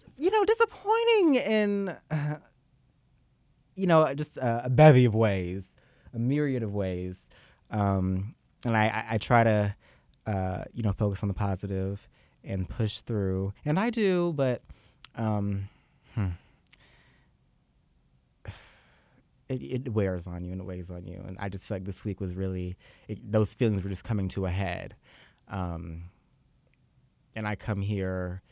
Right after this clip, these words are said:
in part, yes, to entertain and, um, you know, recap elements of pop culture because that's what I'm passionate about. And I feel, um, you know, there's so much, uh,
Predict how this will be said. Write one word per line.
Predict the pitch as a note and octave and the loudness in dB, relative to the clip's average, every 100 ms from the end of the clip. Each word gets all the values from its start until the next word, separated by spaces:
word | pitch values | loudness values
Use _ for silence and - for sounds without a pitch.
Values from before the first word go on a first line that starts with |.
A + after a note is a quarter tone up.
| _ | _
in | E3 G3+ | 0 2
part, | - G3 E3+ C#3+ | 4 6 6 4
yes, | C#3 C#3 - | 2 2 0
to | - - C#3 C3 B2 A#2+ A#2+ - | -4 -2 2 2 2 2 -2 -2
entertain | C3+ C3+ - C#3 B2 B2 B2 A#2 | 0 2 4 6 8 6 6 4
and, | G#2 G2+ G#2 - - _ A#2 | 2 0 -4 -14 -20 _ -6
um, | G#2+ G#2 G2 F#2+ | -4 -2 -4 -4
you | G#2+ | -4
know, | G#2 F#2 F2+ F#2+ | -4 -4 -4 -4
recap | G#2+ A#2 - A#2+ A2+ - _ _ - | -2 0 2 2 2 0 _ _ -4
elements | B2 B2 B2 A2+ | 2 4 2 0
of | A#2 | 0
pop | B2+ A#2+ | 0 0
culture | - A#2+ A#2 | 2 2 2
because | A2 - G#2 | -2 -2 0
that's | G#2+ - | -2 -2
what | A#2+ | -2
I'm | G#2+ | 0
passionate | - A2+ A#2 B2+ A2 | 0 0 0 -2 0
about. | A2+ A2 | -2 -2
And | G2 | -6
I | |
feel, | F#2+ - G2+ G2 G2 F#2 - - _ - | -8 -4 -4 -2 -4 -8 -16 -20 _ -8
um, | G#2 F2+ F2 F2 F2+ - _ | -4 -2 -2 -2 -4 -10 _
you | - G2+ | -6 -4
know, | F2+ | -4
there's | F#2 - | -4 -4
so | A2 G2 | -2 -2
much, | G2 F#2+ - - - _ _ _ _ _ B2 | -2 -4 -10 -12 -16 _ _ _ _ _ -6
uh, | G#2+ | -4